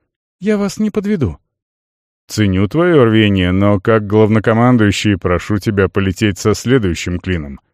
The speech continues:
"Да брось", — вмешалась Мария. "Жрицы света отличаются от архангелов лишь тем, что не держат в руках меч.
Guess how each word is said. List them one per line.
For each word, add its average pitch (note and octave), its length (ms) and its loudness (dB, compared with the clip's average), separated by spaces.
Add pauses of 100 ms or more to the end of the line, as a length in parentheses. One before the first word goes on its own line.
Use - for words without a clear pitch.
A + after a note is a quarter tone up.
(720)
"Да B3+ 280 2
брось", — B3+ 640 2
вмешалась B2+ 520 2
Мария. A#2+ 420 2 (380)
"Жрицы C3 580 -2
света G#3+ 520 2
отличаются A3+ 680 2
от A3+ 120 -2
архангелов G3+ 720 0
лишь F3+ 300 -2
тем, F3+ 280 0
что - 200 -4
не G#3 180 0
держат D3+ 460 2
в G3 40 -4
руках F#3 400 0
меч. F#3+ 440 -2